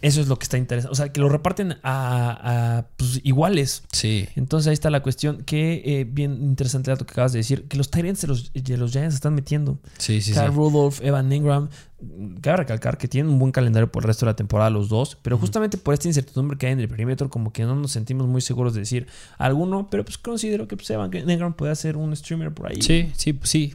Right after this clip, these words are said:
Speaker 2: podría
Speaker 1: ¿Cómo
Speaker 2: ser.
Speaker 1: ves?
Speaker 2: Sí.
Speaker 1: Pues ya veremos qué sucede en ese juego. Eh, pues esos son todos los jugadores. Todo
Speaker 2: Así es,
Speaker 1: este,
Speaker 2: todos los
Speaker 1: pues, son los
Speaker 2: partidos.
Speaker 1: partidos que les traemos esta semana. Este, um, no queremos hacer ese episodio sumamente largo. Recuerden que si tienen alguna duda,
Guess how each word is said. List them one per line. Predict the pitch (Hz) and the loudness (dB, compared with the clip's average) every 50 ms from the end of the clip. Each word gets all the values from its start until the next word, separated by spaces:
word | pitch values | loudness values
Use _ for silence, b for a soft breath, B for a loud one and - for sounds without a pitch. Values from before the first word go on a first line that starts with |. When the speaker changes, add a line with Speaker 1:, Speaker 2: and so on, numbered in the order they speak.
| - | -2
Speaker 2:
podría | - 135 131 135 131 | 0 2 4 6 6
Speaker 1:
¿Cómo | 127 131 | 4 4
Speaker 2:
ser. | 120 123 | 2 0
Speaker 1:
ves? | - - - - B B B B | -8 -12 -20 -20 B B B B
Speaker 2:
Sí. | - - 113 113 - - | -8 -8 -8 -8 -4 -2
Speaker 1:
Pues | - 170 156 | 0 0 2
ya | 165 170 | 2 2
veremos | 170 156 156 156 160 143 | 2 2 2 2 0 0
qué | - 156 | 0 0
sucede | 143 139 151 151 151 156 - - 127 | 0 2 2 2 2 2 0 0 -2
en | 120 127 139 | 0 0 0
ese | 143 139 - 135 | 0 0 0 -2
juego. | 117 - - 143 147 147 143 151 147 143 139 B B B B B | -4 -4 -2 -2 -2 0 0 0 -2 -2 -4 B B B B B
Eh, | - 139 143 143 143 143 | 0 2 2 4 2 2
pues | 135 120 | 2 0
esos | 156 190 - | 0 0 0
son | 208 202 | 0 -2
todos | - 214 196 | 0 0 -2
los | 151 - | -2 -2
jugadores. | - 127 117 113 131 180 202 175 151 - - - - | -2 -2 0 0 0 0 0 -2 -4 -6 -8 -6 -2
Todo | 160 156 | 0 2
Speaker 2:
Así | 147 147 143 | 4 4 4
es, | 113 | 4
Speaker 1:
este, | 107 - - - 135 | 4 2 2 2 2
Speaker 2:
todos | 127 123 | 4 4
los | 127 117 - | 4 2 4
Speaker 1:
pues, | - 117 107 - | 2 2 2 2
son | - 254 285 | 0 0 0
los | 262 175 | 0 0
Speaker 2:
partidos. | - | 0
Speaker 1:
partidos | 131 127 131 151 156 - | 0 0 0 -2 -2 -2
que | - 127 | -2 -4
les | 117 - | -6 -4
traemos | - 135 143 143 147 139 139 | -4 -4 -4 -2 -2 -2 -2
esta | 139 127 - 131 127 | -2 -2 -2 -4 -4
semana. | - 113 107 107 117 123 135 143 156 156 - B B B B B B | -4 -4 -4 -4 -2 -2 -2 0 -2 -2 -4 B B B B B B
Este, | 123 127 127 120 - - - - 127 127 127 131 127 127 | -2 -2 -2 -2 -2 -6 -6 -4 -2 0 0 2 0 0
um, | 127 127 131 135 | 0 0 0 0
no | 147 156 147 | 0 0 0
queremos | - 165 165 160 131 | 0 0 0 2 2
hacer | - 151 147 | 2 2 0
ese | 135 139 | 0 -2
episodio | 123 - - 135 135 | -2 -2 -2 -2 -2
sumamente | 131 - 139 127 123 120 123 127 - 120 113 | 0 0 -2 -2 -2 -2 -4 -6 -4 -4 -2
largo. | 110 117 123 143 147 151 143 | 0 0 0 0 2 0 0
Recuerden | 123 113 - - 139 147 139 | 0 -2 -2 -2 -2 -2 0
que | 131 120 | -2 -2
si | 113 | -2
tienen | - 139 139 131 | -2 -2 0 0
alguna | 117 117 131 131 131 120 | 0 -2 -2 -2 -2 -2
duda, | 120 131 139 147 139 | 0 0 0 0 -2